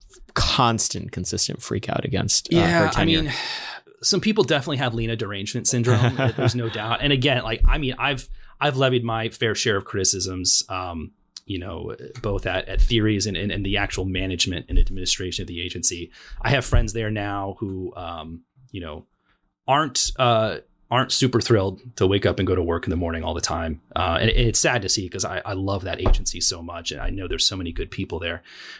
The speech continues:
Speaker 2: Um, but yeah, it, it's, it's become almost a caricature, right? This just obsession with everything the F T C is doing and everything that Lina Khan's doing. And, you know, th-, I don't think they would even acknowledge that a broken clock is right two times a day.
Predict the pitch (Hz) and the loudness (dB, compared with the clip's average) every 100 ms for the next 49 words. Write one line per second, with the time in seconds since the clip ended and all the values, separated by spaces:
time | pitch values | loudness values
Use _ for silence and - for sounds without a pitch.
0 | - 127 113 104 95 90 - _ - - | -4 2 4 4 0 -4 -8 _ -20 -14
1 | - 147 196 214 160 147 151 - 147 - | 0 2 4 2 0 0 -2 0 0 2
2 | 131 - 202 143 127 - 104 - 151 120 | 0 2 2 4 2 2 -2 -2 0 0
3 | 101 85 67 - - 101 101 107 - 117 | -4 -6 -8 -12 -6 -2 0 2 2 0
4 | - - - - 127 127 107 98 101 90 | -2 0 2 2 0 -2 -4 -6 -6 -6
5 | - - - - 113 110 110 104 104 101 | -8 -16 -14 -2 2 2 2 2 2 0
6 | 101 - 95 87 104 95 87 110 101 107 | -2 0 0 0 -2 0 2 2 2 2
7 | 101 101 95 - - 98 92 95 95 92 | 0 2 6 6 4 -4 -4 -4 -4 -4
8 | 85 85 - - - 107 90 82 80 - | -6 -8 -10 -20 -6 -2 -2 -2 -2 -2
9 | 101 127 131 120 117 113 117 110 104 107 | 2 4 4 4 4 4 4 2 2 2
10 | 104 104 98 95 104 98 95 - 98 98 | 4 4 4 2 2 2 0 2 2 2
11 | 95 104 101 - - 113 117 101 107 151 | 2 2 2 0 2 2 4 2 2 2
12 | 98 | 0